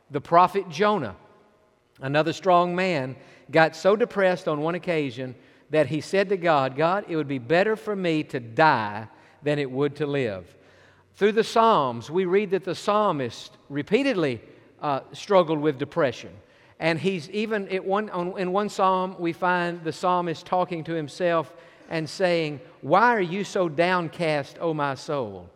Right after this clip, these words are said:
And why so disquieted within me?" In other words, the psalmist was saying to himself, "What's wrong with you?" And, uh,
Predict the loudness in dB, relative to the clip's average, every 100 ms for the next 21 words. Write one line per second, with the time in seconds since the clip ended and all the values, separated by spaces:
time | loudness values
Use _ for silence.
0 | _ _ -4 -2 2 2 2 -2 0 0
1 | 2 0 -4 -2 2 4 6 4 0 0
2 | 2 0 0 -2 -2 2 2 0 -6 -20
3 | -8 -2 4 4 4 0 -4 2 2 2
4 | -2 -2 -2 2 0 2 2 2 0 -4
5 | -4 -8 -10 -20 _ _ _ _ _ _
6 | _ _ -8 -6 -4 -8 -12